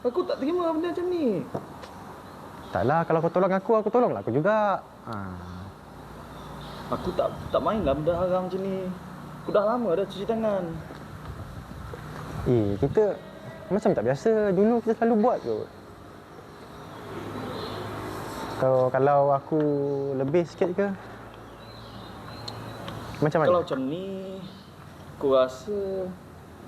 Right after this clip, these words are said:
Speaker 1: macam menarik juga.
Speaker 2: Nanti lepas dapat benda tu, kita, ha, lima puluh lima puluh lah.
Speaker 1: Ish,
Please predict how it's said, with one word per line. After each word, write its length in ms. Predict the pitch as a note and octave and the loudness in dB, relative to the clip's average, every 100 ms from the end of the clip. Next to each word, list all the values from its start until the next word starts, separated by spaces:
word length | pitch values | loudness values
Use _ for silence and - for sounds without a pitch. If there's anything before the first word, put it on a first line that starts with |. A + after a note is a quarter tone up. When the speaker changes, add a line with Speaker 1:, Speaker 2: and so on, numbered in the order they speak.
| - - | -14 -6
Speaker 1:
macam 140 | - A#2 | -2 0
menarik 280 | A2+ A#2 A#2 | 2 0 -2
juga. 280 | F3 A#3+ - - - - - - - - - - - - - - - - - | 2 2 2 -4 -12 -14 -14 -14 -14 -14 -14 -14 -14 -14 -14 -12 -10 -10 0
Speaker 2:
Nanti 200 | D3+ G#3 | 2 6
lepas 200 | G#3 F#3+ | 4 4
dapat 200 | F#3+ - F3 | 2 4 6
benda 140 | D3+ | 8
tu, 240 | - G#2+ G2 | 6 2 2
kita, 320 | A#2+ C3+ A3 G#3+ G3 G#3 | 2 4 6 6 4 -2
ha, 80 | A#2+ G2+ G#2 | -4 -2 2
lima 240 | C3+ F#3+ | 4 6
puluh 160 | A3 G#3+ | 6 6
lima 120 | A3+ | 6
puluh 280 | G3 A2 G#2+ | 6 4 4
lah. 480 | D3+ E3 E3+ E3 E3+ - - - | 2 2 0 -2 -4 -8 -10 -10
Speaker 1:
Ish, 400 | - - - | -10 -12 -4